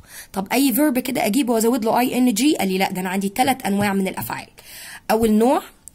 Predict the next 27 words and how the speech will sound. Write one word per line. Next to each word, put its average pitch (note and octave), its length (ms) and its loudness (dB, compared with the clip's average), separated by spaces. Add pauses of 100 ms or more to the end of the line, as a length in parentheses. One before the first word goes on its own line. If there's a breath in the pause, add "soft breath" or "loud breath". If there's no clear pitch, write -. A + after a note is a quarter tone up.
(140)
أفعال A#3+ 520 0
لا B3+ 100 2
تتغير، G3 720 -2 (100)
ما F#3+ 60 -2
بتتغيرش. B3 640 -2
لما G3 200 2
بحط F#3+ 320 -4
لها A3 240 0
آي G3 160 2
إن G#3 100 4
جي، A3+ 320 0 (300 loud breath)
أهي F3+ 160 0
بيك، G#3+ 440 -2
زودت G#3+ 300 0
لها A3 180 0
آي G#3 140 0
إن G#3 120 2
جي، G3 140 2
في G3+ 120 -6
حاجة G#3 160 -2
فيها G#3 200 -2
اتغيرت؟ G#3 460 0
حاجة F#3 180 -4
اتشالت؟ A#3+ 360 -2
حاجة F#3+ 180 -2
زادت؟ B3+ 360 0 (340 loud breath)
لأ، B3+ 180 -2